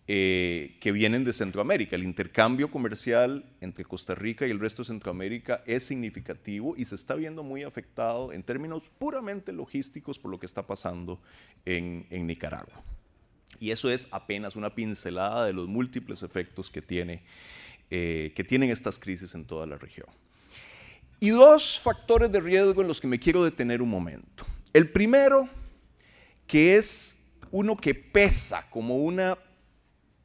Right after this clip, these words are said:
nube negra sobre, que flota como una nube negra sobre nuestros,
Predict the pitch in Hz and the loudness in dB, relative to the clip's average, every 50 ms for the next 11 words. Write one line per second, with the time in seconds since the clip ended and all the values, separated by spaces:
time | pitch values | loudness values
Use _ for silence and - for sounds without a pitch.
0 | _ _ _ - 131 131 143 170 180 175 180 170 165 170 165 156 147 135 113 104 | _ _ _ -6 -4 0 2 4 6 6 6 6 4 4 4 4 4 2 0 -4
1 | 85 73 - - - - _ _ - - - 104 87 90 92 90 90 - - 101 | -6 -8 -14 -18 -20 -20 _ _ -18 -10 -8 -8 -6 -6 -6 -6 -8 -8 -8 -10
2 | 98 - - 165 180 185 185 185 - 131 - 107 113 117 123 123 123 123 120 117 | -10 -4 4 6 8 8 8 6 2 -2 -2 -4 -4 -4 -2 -2 -2 -2 -2 -2
3 | 104 107 104 104 110 110 107 - 107 90 85 82 82 82 82 - - - 87 82 | -2 -2 -2 0 -2 -2 -4 -6 -6 -8 -6 -8 -8 -10 -12 -14 -12 -12 -12 -12
4 | - - - | -12 -14 -18